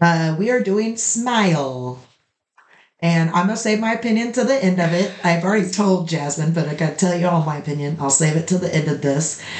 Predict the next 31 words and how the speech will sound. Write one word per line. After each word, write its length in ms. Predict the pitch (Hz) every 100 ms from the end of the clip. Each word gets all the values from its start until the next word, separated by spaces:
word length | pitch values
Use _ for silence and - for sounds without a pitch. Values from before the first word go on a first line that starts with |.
| - - -
Uh, 340 | 151 147 -
but 200 | 143 160
that 220 | 185 208 190
is 180 | 170
what 300 | 156 165 165
we 160 | 160 156
are 200 | 139 143
covering 580 | - 131 110 95 - -
now. 480 | - - - 190 -
So 880 | - - 180 180 175 170 170 170 170
this 460 | 165 185 254 - -
is 840 | 196 185 175 180 262 - - - - _ _ _ _ _ _ _
a 160 | 165 165
two 280 | - 240
thousand 420 | 262 277 240 247 226
and 260 | 165 160
twenty-two 720 | - 185 - - 147 143 165 -
American 480 | 160 156 165 185 214
psychological 880 | - 165 - 160 160 170 214 233 214
horror 340 | - 160 147
film 360 | - 135 127 131 - - - -
written 360 | 175 196 247 -
and 140 | 170
directed 560 | 156 156 160 190 180 -
by 100 | 147
Parker 420 | 139 143 165 190
Finn 440 | 175 151 139 139 - - - - _ -
in 120 | 147
his 260 | 147 - -
feature 540 | 185 185 214 214 -
de-, 300 | 165 156 -